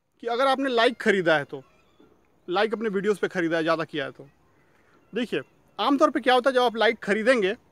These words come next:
तो होगा ऐसा कि खुद से या फिर प्रोग्राम से आपके वीडियोज़ पे को खोला जाएगा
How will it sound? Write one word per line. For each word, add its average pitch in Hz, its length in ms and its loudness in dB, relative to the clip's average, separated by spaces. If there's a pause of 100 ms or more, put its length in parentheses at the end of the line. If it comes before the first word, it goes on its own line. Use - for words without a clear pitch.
(440)
तो 196 60 -2
होगा 254 360 4
ऐसा 196 260 -2 (960)
कि 240 240 -4 (1300)
खुद 247 180 -4
से 311 220 -2
या 285 100 4
फिर 262 180 -2 (600)
प्रोग्राम 226 360 4
से 139 220 -6 (560)
आपके 196 200 -2
वीडियोज़ 247 400 0
पे 247 200 2 (200)
को 196 80 -8
खोला 247 280 4
जाएगा 226 300 2